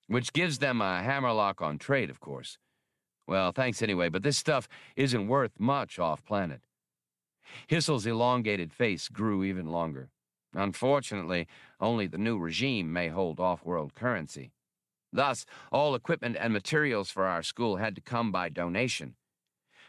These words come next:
The first thing the new regime did when it accumulated enough credits was bring in a developmental consulting firm. Aside from the currency system, the firm's main accomplishment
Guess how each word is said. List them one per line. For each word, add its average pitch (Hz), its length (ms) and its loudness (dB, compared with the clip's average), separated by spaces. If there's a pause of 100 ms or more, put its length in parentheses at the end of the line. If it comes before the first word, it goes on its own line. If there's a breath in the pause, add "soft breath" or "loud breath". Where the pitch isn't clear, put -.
The - 80 -8
first 147 280 2
thing 147 160 2
the 117 80 2
new 120 160 2
regime 107 460 -2
did 110 220 -2
when 101 200 -2
it 90 180 -2 (180 soft breath)
accumulated 107 840 0
enough 107 380 -2
credits 110 440 -2
was 98 260 0
bring 117 300 -2
in 117 140 0
a 85 80 -2
developmental 101 760 -2
consulting 110 640 -2
firm. 73 380 -6 (840)
Aside 113 520 0
from 98 180 0
the 78 60 -2
currency 117 480 -2
system, 92 400 -6
the 95 80 -4
firm's 113 420 0
main 123 420 0
accomplishment 82 840 -4